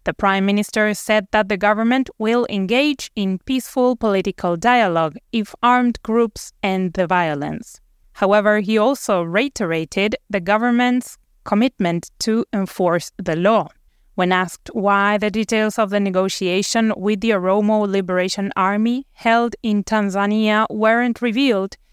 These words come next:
the P M responded there weren't any positive results that the government thought the public should hear, adding that if the negotiations are successful, they will let everyone know.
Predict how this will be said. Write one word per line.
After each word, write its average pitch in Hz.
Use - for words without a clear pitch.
the 233
P 277
M 233
responded 208
there 190
weren't 190
any 185
positive 226
results 202
that 214
the 226
government 190
thought 233
the 226
public 196
should -
hear, 226
adding 254
that 220
if 240
the 254
negotiations 196
are 185
successful, 247
they 254
will 254
let 196
everyone 180
know. 185